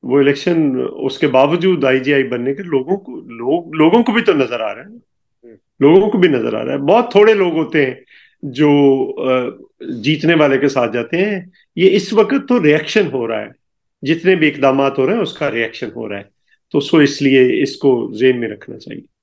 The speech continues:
Speaker 2: सिंध की हद तक अगर हम बात करें तो आईजीआई बन रही है, आईजीआई तरह से कोई जमात बन रही है, इत्तेहाद बन रहा है आपके against, आपकी जमात के against?
Speaker 1: नहीं, नहीं, हम तो सिंध में तो हमेशा ही इत्तेहाद के खिलाफ लड़ा है। कब, कौन सा इलेक्शन आप मुझे बता दें जिसमें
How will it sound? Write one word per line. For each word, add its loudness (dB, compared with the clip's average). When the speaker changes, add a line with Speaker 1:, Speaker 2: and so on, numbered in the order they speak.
Speaker 2:
सिंध -6
की -4
हद -4
तक -8
अगर -4
हम -6
बात -2
करें -4
तो -8
आईजीआई -2
बन -4
रही -8
है, -4
आईजीआई -4
तरह -2
से -16
कोई -8
जमात -6
बन -8
रही -8
है, -12
इत्तेहाद -10
बन -10
रहा -8
है -10
आपके -10
against, -14
आपकी -12
जमात -10
के -6
against? -14
Speaker 1:
नहीं, 4
नहीं, 6
हम 2
तो 2
सिंध 2
में 2
तो 0
हमेशा 2
ही 2
इत्तेहाद -2
के -2
खिलाफ -6
लड़ा -10
है। -18
कब, -2
कौन 2
सा 2
इलेक्शन -2
आप -4
मुझे -6
बता -6
दें -6
जिसमें -8